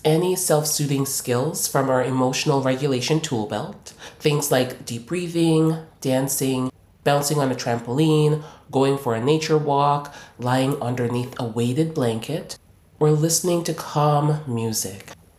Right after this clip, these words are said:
in order to calm down and enter back into our optimal arousal zone.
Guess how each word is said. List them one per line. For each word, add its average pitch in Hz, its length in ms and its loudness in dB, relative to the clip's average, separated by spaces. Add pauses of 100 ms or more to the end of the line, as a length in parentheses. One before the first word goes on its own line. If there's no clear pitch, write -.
(140)
in 131 200 0
order 131 240 0
to 127 140 -6
calm 123 460 0
down 131 520 0 (480)
and 135 120 2
enter 143 260 2
back 131 420 -2
into 123 300 0
our 107 200 2
optimal 139 680 0
arousal 110 880 0
zone. 92 320 -6